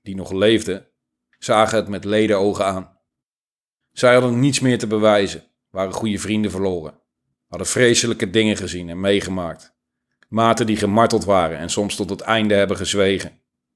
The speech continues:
Voor hun was dit een serieuze zaak, iets waar je niet mee te koop loopt. Eerzucht speelde geen rol. Maar nu wilden jonge jongens die niets hadden kunnen betekenen zich ineens nog bewijzen.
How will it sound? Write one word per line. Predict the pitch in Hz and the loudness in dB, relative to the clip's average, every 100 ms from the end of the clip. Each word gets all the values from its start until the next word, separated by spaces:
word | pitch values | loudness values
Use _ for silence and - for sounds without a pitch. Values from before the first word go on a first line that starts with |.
| _ _ _ _ _ _ _ _ _ | _ _ _ _ _ _ _ _ _
Voor | 127 120 | 0 2
hun | 139 | 4
was | 135 | 4
dit | 139 120 | 2 0
een | 117 | 0
serieuze | - 139 127 120 123 107 104 | 0 2 2 4 4 2 0
zaak, | 117 113 87 - _ - | 0 0 -2 -8 _ -14
iets | 120 110 | -8 -2
waar | 110 | 0
je | 104 | 0
niet | 113 | 0
mee | 107 107 | 0 -2
te | - | 0
koop | 110 104 | 2 2
loopt. | 101 85 - - _ _ _ _ _ | 2 -4 -6 -18 _ _ _ _ _
Eerzucht | 127 117 - 107 - | 0 0 2 0 0
speelde | - 113 101 | -2 -2 -2
geen | 98 95 | -4 -6
rol. | 95 85 - _ _ _ _ _ _ _ _ _ _ _ _ | -6 -8 -12 _ _ _ _ _ _ _ _ _ _ _ _
Maar | 101 | -4
nu | 107 117 | 0 4
wilden | 117 113 107 | 4 4 4
jonge | 117 120 | 4 4
jongens | 107 120 107 - | 4 4 2 0
die | 107 | 0
niets | 113 104 | 0 2
hadden | 107 107 | 2 2
kunnen | 113 110 | 0 -2
betekenen | 107 104 110 107 95 90 | 0 4 4 2 -4 -6
zich | 101 | -4
ineens | 101 107 104 | -4 -4 -4
nog | 101 | -6
bewijzen. | 95 92 95 95 85 | -4 0 2 2 -2